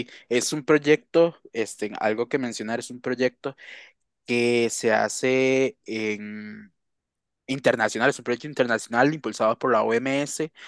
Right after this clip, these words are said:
la Organización Mundial de la Salud, la Organización Panamericana de la Salud, que es una, este, bueno,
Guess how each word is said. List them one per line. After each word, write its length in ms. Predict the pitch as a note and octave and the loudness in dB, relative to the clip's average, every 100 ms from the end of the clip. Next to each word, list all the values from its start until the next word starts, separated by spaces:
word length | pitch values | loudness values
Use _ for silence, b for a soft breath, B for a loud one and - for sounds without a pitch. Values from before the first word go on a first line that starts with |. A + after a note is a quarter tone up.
| B | B
la 60 | G#2+ | -8
Organización 500 | G2+ G2+ G2+ - A2 | -8 -8 -10 -10 -8
Mundial 240 | A#2+ B2+ | 2 4
de 100 | B2 | 4
la 80 | C3+ | 4
Salud, 320 | - C3 C#3+ | 2 0 0
la 120 | C3+ A2 | 0 -4
Organización 440 | A2 G#2+ A2 A#2+ | -6 -12 -14 -8
Panamericana 640 | B2 B2 B2 A#2 B2+ B2+ | -4 -4 0 0 0 0
de 40 | C3 | 2
la 80 | C3 | 2
Salud, 300 | D3 D#3 D3 | 0 -2 -2
que 100 | G#2 | -10
es 80 | |
una, 280 | G#2 A2+ A2+ b b b b b _ - | -10 -10 -10 b b b b b _ -10
este, 280 | G#2+ - G#2 | -10 -10 -14
bueno, 260 | G#2 A#2 | -14 -18